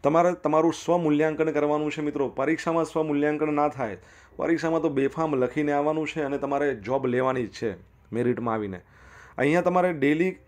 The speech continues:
કરંટ અફેરની અંદર તમને ડેલી જી કે ટેસ્ટ હું કરાવું છું, એક પ્રકારનો મોક ટેસ્ટ છે. પ્રશ્નોના જવાબ આપો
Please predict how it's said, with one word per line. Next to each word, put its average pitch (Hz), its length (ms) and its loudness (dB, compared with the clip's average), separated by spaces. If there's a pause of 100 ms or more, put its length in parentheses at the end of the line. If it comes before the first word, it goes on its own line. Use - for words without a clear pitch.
(680)
કરંટ 160 240 2
અફેરની 170 280 2
અંદર 165 160 4
તમને 165 240 4
ડેલી 151 300 4
જી 139 140 2
કે 156 140 4
ટેસ્ટ 151 300 2
હું 156 80 0
કરાવું 147 260 6
છું, 160 140 2
એક - 80 -10
પ્રકારનો 156 300 4
મોક 143 280 2
ટેસ્ટ 151 360 -2
છે. 160 120 -8 (400)
પ્રશ્નોના 143 380 0
જવાબ 131 320 2
આપો 156 280 2